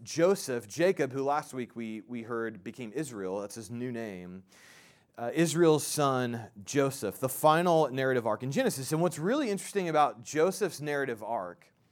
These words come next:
is that unlike all the other narrative arcs, Joseph really, he doesn't have significant weakness.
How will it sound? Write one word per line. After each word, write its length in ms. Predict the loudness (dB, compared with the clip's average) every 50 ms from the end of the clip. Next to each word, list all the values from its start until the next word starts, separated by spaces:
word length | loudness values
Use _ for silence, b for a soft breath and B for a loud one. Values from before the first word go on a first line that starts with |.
| _ _ b b b b b b b b b b b b b
is 180 | b -2 -2 2
that 140 | 4 4 6
unlike 380 | 8 8 8 8 6 4 4 2 4
all 220 | 6 8 8 8
the 160 | 8 6 4
other 180 | 4 4 4 2
narrative 380 | 0 0 0 0 0 -2 -2
arcs, 340 | 0 0 0 0 -2 -4 -10
Joseph 560 | -12 -6 0 2 2 2 2 2 0 0 0 -2 -10
really, 720 | -6 -4 0 2 2 2 2 0 -2 -2 -2 -4 -8 -10 -14 _ _ _ _ _ _ _ _ _ _ _ _ _ _ _
he 140 | -8 -8
doesn't 400 | -4 0 2 2 2 2 2 -4
have 200 | -2 0 0 0
significant 640 | 0 -2 -8 -6 -4 -4 -6 -6 -8 -10 -10 -10 -10
weakness. 640 | -10 -12 -14 -14 -16 -20 -20 -18 -16 -16 -18 -18